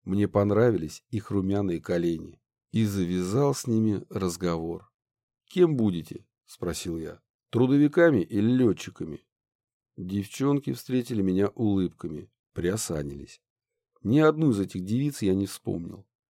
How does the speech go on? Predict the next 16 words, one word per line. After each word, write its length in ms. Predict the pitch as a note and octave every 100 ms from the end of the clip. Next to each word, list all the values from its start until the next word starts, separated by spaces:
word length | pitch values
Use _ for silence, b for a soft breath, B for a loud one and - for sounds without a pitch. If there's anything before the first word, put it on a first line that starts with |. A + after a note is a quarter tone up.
| _ _
Поэтому 680 | F2+ F2+ F2+ A#2 E2+ D2+ -
бесстрашно 680 | G#2+ G#2 B2+ - C#3 C#3 F#2
флиртовал 580 | E2+ E2+ D#2+ E2+ E2+ F#2
со 140 | -
вчерашними 520 | F#2 G2 G#2+ A2+ F#2
школьницами. 800 | E2+ - F2 E2 D#2 - D2+ - _ _ _ _ _
Не 100 | A2+
испугался 520 | D3+ - F#3+ D3+ F2
последствий. 680 | - G2 - G2+ D#2+ - - _ _ _ _ _
Сомневался, 800 | - G#2+ A#2+ C3+ C3+ G2+ - F2+
что 220 | - F#2+
встречу 460 | - A2+ G#2 - -
этих 280 | G2 F2+ -
комсомолок 600 | - - F#2+ F#2 E2+ -
в 40 |
институте 720 | F2 - G2 C3+ C#3+ - -